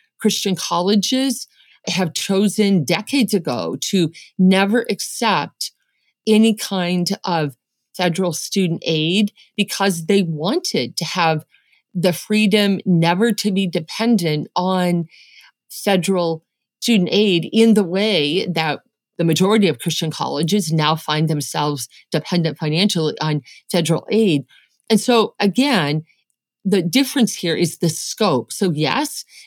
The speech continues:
there are certain individual institutions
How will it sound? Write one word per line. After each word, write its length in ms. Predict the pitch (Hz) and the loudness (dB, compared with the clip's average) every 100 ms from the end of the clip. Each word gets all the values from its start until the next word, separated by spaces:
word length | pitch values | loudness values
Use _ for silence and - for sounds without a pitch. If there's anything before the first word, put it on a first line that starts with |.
| _ | _
there 180 | 196 180 | 0 2
are 60 | |
certain 460 | 170 - 190 233 233 | 0 -2 0 2 0
individual 580 | 214 202 175 202 240 226 | 2 2 2 2 2 2
institutions 920 | 214 - 196 - 190 175 185 175 | 2 0 -4 -2 -2 -2 -2 -2